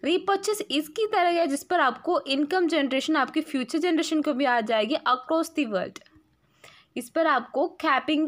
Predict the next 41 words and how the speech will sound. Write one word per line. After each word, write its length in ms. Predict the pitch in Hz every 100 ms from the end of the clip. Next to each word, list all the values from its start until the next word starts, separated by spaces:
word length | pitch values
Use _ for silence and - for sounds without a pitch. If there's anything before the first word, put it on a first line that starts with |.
| 311
और 200 | 247 285 - 247
जनरेशन 480 | 269 262 294 370
की 120 | 381 392
इनकम, 440 | 311 220 277 311
टीम 300 | 311 277 277
साइज 360 | 277 277 262 294
की 180 | - 302 -
फुल 300 | - 294 349
डिटेल्स 360 | 302 226 277 -
बताया। 420 | 226 208 202 214 - - - -
एग्जांपल 420 | 180 - 403 415 392
आपके 360 | 339 302 403
फैमिली 420 | 339 302 262 285 269
रीपरचेज 480 | 294 320 330 381 -
कर 220 | 294 226
रहे 120 | 226
हैं 120 | 208
तो 120 | 277 302
उस 160 | 277 -
पर 120 | 339
फ़ाइव 260 | 320 247 247
थाउजेंड 240 | 285 330
रुपीज 300 | 294 254 247 214
होगा, 280 | 196 185 - - - 294
फ़ाइव 160 | 311 330
थाउजेंड 220 | 339 381
से 100 | 415
टेन 240 | 403 294 294
थाउजेंड 240 | 311 330
रुपीज 280 | 285 285 285
आपको 220 | 247 311
टू 180 | 302 311
हंड्रेड 220 | 302 311
to 100 | 381
फ़ोर 300 | - 269 294
हंड्रेड 180 | 277 330
एसआई 340 | 269 247 302 302
पॉइंट्स 420 | 262 220 214 -
है। 100 | - - _ - - -
इस 140 | 302 269
एसआई 300 | 269 -